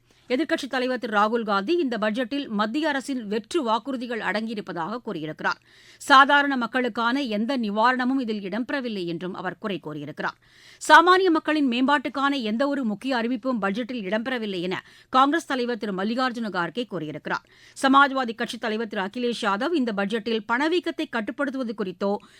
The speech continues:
வேலைவாய்ப்பின்மை பிரச்சினைக்கு தீர்வு காண்பது குறித்தோ எந்த அறிவிப்பும் இல்லை என குறை கூறியிருக்கிறார். தமிழகம் குறித்த எந்தவொரு அறிவிப்பும் மத்திய பட்ஜெட்டில் இடம்பெறாதது ஏமாற்றம் அளிப்பதாக உள்ளது என தி மு க தலைவரும் முதலமைச்சருமான திரு மு க ஸ்டாலின் கூறியிருக்கிறார்.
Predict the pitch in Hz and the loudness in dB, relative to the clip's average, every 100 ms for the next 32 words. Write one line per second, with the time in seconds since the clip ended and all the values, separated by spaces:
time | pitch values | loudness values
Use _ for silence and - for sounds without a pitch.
0 | - 214 302 339 302 277 - 262 254 214 | -2 4 6 6 4 2 0 0 0 -2
1 | 208 254 247 185 247 285 302 233 220 208 | -6 -4 -6 -6 -4 -4 -2 -2 -2 -4
2 | 202 185 226 233 196 220 262 202 226 233 | -6 -8 -6 -6 -6 -6 -4 -4 -6 -8
3 | 214 208 190 240 254 170 214 - 196 165 | -10 -10 -6 -6 -4 -6 -8 -8 -8 -8
4 | 170 160 170 233 202 - _ _ _ _ | -8 -8 -6 -2 -4 -4 _ _ _ _
5 | _ - - - 330 403 415 359 370 - | _ -20 -4 2 4 2 -2 -2 -2 -2
6 | 359 254 269 339 311 285 294 277 294 233 | -2 -2 -2 0 0 0 -2 -4 -2 -2
7 | 214 294 285 285 262 277 202 247 262 277 | -2 -2 -2 -4 -6 -6 -2 -2 -2 0
8 | 269 254 240 220 196 240 285 294 285 240 | 0 0 -6 -4 -2 -2 -2 -2 -4 -4
9 | 220 214 202 202 175 175 165 160 208 226 | -4 0 0 0 -6 -6 -4 -4 -4 -6
10 | - - - 330 359 - 302 254 226 233 | -18 -10 2 4 4 2 -2 -2 -2 -2
11 | 240 202 233 269 285 277 240 220 220 214 | -4 -4 0 0 0 -2 -4 -4 -4 -6
12 | 180 208 214 254 - 214 185 190 185 180 | -6 -6 -6 -10 -6 -4 -2 -4 -6 -8
13 | 151 147 170 | -8 -8 -8